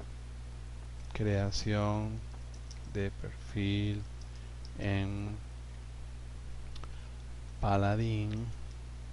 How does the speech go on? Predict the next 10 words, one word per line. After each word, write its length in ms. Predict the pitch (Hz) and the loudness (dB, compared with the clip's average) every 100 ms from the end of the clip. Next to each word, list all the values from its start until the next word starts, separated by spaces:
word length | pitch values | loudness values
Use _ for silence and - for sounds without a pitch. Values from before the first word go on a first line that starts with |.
| - - - - - - - - - - - - - - - - - - - - - - - - - - - - - - - - - - | -8 -8 -8 -8 -8 -8 -8 -8 -8 -6 -6 -6 -6 -6 -8 -8 -8 -8 -8 -8 -8 -8 -8 -8 -6 -6 -6 -6 -8 -8 -8 -8 -6 0
Eh, 960 | 110 107 107 107 107 104 104 104 104 - - - - - - | 2 4 4 4 4 4 4 2 0 -2 -6 -8 -8 -8 4
le 80 | 123 | 6
dejamos 400 | 107 104 117 123 | 8 8 8 8
estado 300 | 117 117 120 | 10 12 12
al 100 | 113 | 10
ticket 320 | 131 - 107 | 6 6 4
nuevo 420 | 107 120 123 117 | 4 4 6 4
porque 220 | 123 101 | 2 2
es 60 | 101 | 2
algo, 360 | 95 101 101 | 2 2 0